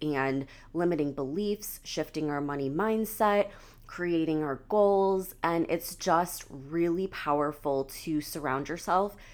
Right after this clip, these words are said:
with other people that are high vibe and goal oriented. And it's just amazing to see how far you can go when you have that additional support. So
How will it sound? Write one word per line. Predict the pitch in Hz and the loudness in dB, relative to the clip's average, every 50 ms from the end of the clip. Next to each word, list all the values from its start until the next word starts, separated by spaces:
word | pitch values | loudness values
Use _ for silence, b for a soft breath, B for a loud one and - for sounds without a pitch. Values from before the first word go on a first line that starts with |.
| B B B | B B B
with | 175 190 - - | -2 0 2 4
other | - 175 190 196 | 4 4 4 4
people | 185 - - 160 151 - 185 185 185 185 175 | 2 0 -4 -6 -4 -2 0 2 2 2 2
that | - 160 147 | 2 2 2
are | 143 143 | 0 -2
high | - - - 202 220 | -2 0 2 2 2
vibe | 196 196 185 180 180 185 180 180 180 - | 2 2 0 0 0 0 0 -2 -2 -4
and | 170 165 147 | -6 -6 -4
goal | - 151 151 151 - | -2 0 0 0 0
oriented. | - 143 139 135 135 131 131 139 - - 151 143 139 123 117 | 0 -2 0 0 0 -2 -2 -4 -6 -6 -4 -2 -2 -2 -2
And | - 139 147 | -2 -2 -2
it's | 139 - - - | -2 -4 -6 -8
just | 160 147 - | -10 -6 -4
amazing | 160 151 151 147 143 - 160 151 147 | -2 0 0 0 -2 -2 -4 -4 -4
to | - 147 | -6 -10
see | - - - 160 156 147 147 151 147 B B B B B B B | -12 -6 -2 0 0 2 2 0 -2 B B B B B B B
how | - 226 226 | 4 4 4
far | 214 - - 190 185 190 196 | 4 4 4 4 6 6 4
you | 214 208 196 | 2 0 -2
can | 202 190 190 165 | -2 -4 -4 -2
go | - 180 165 160 156 151 | 2 4 6 6 6 6
when | 151 151 151 151 | 6 4 4 2
you | 151 | 0
have | 151 156 165 151 147 151 | -2 -2 -2 -2 -2 0
that | 156 143 135 - - | 2 4 4 4 2
additional | 143 143 156 151 - - 160 151 131 139 | 0 -2 -4 -4 -4 -4 -2 -2 -2 -4
support. | - - - - - - 127 98 80 - - - - | -6 -8 -12 -14 -10 -6 -4 -2 -2 -4 -6 -8 -12
So | - - 165 151 147 147 156 | -2 2 4 6 6 6 4